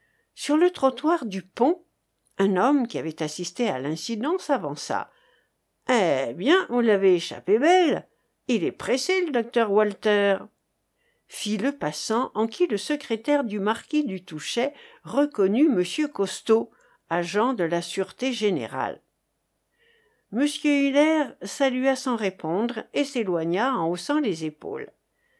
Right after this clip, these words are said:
Monsieur Hilaire n'aimait point la conversation de ces messieurs de la police en général, ni en particulier celle de monsieur Costaud,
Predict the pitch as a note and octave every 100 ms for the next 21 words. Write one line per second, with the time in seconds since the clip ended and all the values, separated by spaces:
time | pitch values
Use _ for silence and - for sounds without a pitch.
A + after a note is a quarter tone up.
0 | _ _ A3+ B3+ - D4 C#4 C#4 D4+ D4
1 | C#4+ C4+ C4 B3 G#3 G3 F#3+ F#3+ G3 G3
2 | - G3 - G#3+ G3 F#3 G3 G3+ F#3+ -
3 | G3+ F#3 F3+ F3+ G3 F#3 F#3+ F#3 F#3+ G3
4 | F#3+ F3+ F3+ F3 F3+ - _ _ _ _
5 | - G#3 G3+ F3 D#3 C#3+ - F#3+ - G3+
6 | A#3 B3 D#3+ - F#3 E3+ D#3+ F3 E3+ -
7 | A3 F3+ E3 D#3+ - C4 F3